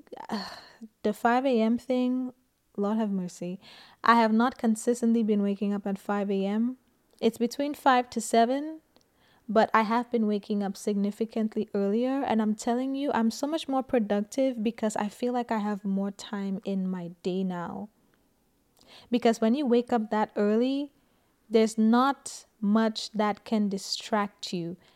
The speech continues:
And I also put my phone on Do Not Disturb until eight thirty, and I don't check it, and that's a discipline within itself. But I have all these things that I do, and let me tell you,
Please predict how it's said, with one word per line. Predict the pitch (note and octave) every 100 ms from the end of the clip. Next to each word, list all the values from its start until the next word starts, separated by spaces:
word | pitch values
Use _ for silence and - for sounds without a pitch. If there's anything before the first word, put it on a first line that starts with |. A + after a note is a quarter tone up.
| _
And | - A3+
I | A3
also | B3 A#3+ - C#4
put | - C4
my | A#3 A3+
phone | A3 A3
on | G3+ G3
Do | F#3+ G#3+
Not | G#3+ G3+
Disturb | G#3 - - G3+ G3
until | F#3+ F#3+ G#3 G3+
eight | C#4+ G3+ -
thirty, | - - G3+ G3+ A#3+ B3 C#4 - _ _ _ _ _ _ _
and | G3+
I | F#3+
don't | F#3 G3+
check | - G#3+ G#3+
it, | A#3
and | - F#3
that's | F#3 F#3+
a |
discipline | F#3+ G3+ - G#3 - G3+
within | F#3+ F#3+ G3
itself. | F#3+ - - G3+ B3+ C#4+ - _ - - - _ _
But | G3 G#3 G#3+ G3+ - - _ _ _ _ _ _ _ _ _ _ _ _ - -
I | A#3
have | G3+ A3 A#3 B3 A#3+ - _ _
all | - A3+
these | A3+ A#3
things | - A#3 A3 -
that | G#3+
I | - G3
do, | F#3 A3+ B3
and | A#3 A3
let | A#3+
me |
tell | D#4 - A#3
you, | B3 C#4 D4 D#4